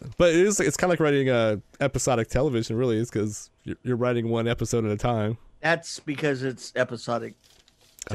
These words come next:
Speaker 1: know.
Speaker 2: television.
Speaker 1: Exactly.
Speaker 2: Just thought
Speaker 1: I think they should have taken that
Speaker 2: I mean
Speaker 1: two hundred fifty hours or whatever they shot of the movie and turned that into a T V series.
Speaker 2: Turn, <laughs> really, it probably would have worked. <laughs> They probably would have had seven of them.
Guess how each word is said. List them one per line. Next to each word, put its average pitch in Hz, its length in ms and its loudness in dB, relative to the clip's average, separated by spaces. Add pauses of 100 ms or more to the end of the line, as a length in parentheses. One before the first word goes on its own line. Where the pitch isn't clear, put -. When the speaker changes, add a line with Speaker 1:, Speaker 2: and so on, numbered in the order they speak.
Speaker 1:
know. 98 40 -4
Speaker 2:
television. 101 320 -4 (300)
Speaker 1:
Exactly. 95 560 -6 (300)
Speaker 2:
Just 110 180 -18
thought 110 180 -6
Speaker 1:
I 156 40 2
think 226 120 0
they 151 100 2
should 156 160 2
have 139 100 2
taken 147 220 2
that 202 140 4
Speaker 2:
I 359 40 -4
mean 320 100 4
Speaker 1:
two - 40 6
hundred 127 240 2
fifty 151 360 0
hours 143 320 2
or 123 40 2
whatever 127 240 0
they 123 120 2
shot 123 240 2
of 123 80 2
the 117 100 0
movie 160 380 2 (320)
and 139 100 -2
turned 175 200 2
that 156 100 4
into 147 240 4
a 123 40 2
T 160 140 2
V 143 120 2
series. - 480 -4
Speaker 2:
Turn, 170 220 -6 (360)
<laughs> 240 320 0
really, 165 380 0 (320)
it 139 360 -12
probably 151 400 -4
would 156 120 -4
have 165 80 -8
worked. 220 460 -4
<laughs> - 1160 -4 (420)
They 143 100 -4
probably 170 300 0
would 190 120 0
have 196 80 -8
had 220 220 -4
seven 208 280 -6
of 101 120 -14
them. 101 140 -20